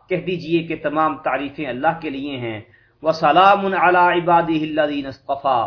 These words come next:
اور سلامتی ہو اللہ کے ان بندوں پر جن کو اس نے چن لیا ہے۔ اللَّهُ خَيْرٌ أَمَّا يُشْرِكُونَ، کیا اللہ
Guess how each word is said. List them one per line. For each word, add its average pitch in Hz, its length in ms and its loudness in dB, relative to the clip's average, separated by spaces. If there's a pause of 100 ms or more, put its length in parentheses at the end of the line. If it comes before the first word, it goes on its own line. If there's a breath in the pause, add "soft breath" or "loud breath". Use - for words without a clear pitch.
(480)
اور 156 300 8 (280)
سلامتی 160 560 0
ہو 147 220 -4
اللہ 143 280 0 (100)
کے 139 220 -6
ان 131 260 -10
بندوں 131 400 -6
پر 113 280 -4 (1500)
جن 175 200 2
کو 180 160 0
اس 170 160 -4
نے 165 160 -2
چن 151 260 -8
لیا 156 280 2
ہے۔ 123 200 4 (240)
اللَّهُ 190 880 6 (220)
خَيْرٌ 214 440 -2 (500)
أَمَّا 214 360 2
يُشْرِكُونَ، 165 680 0 (480)
کیا 175 200 6 (180)
اللہ 170 360 4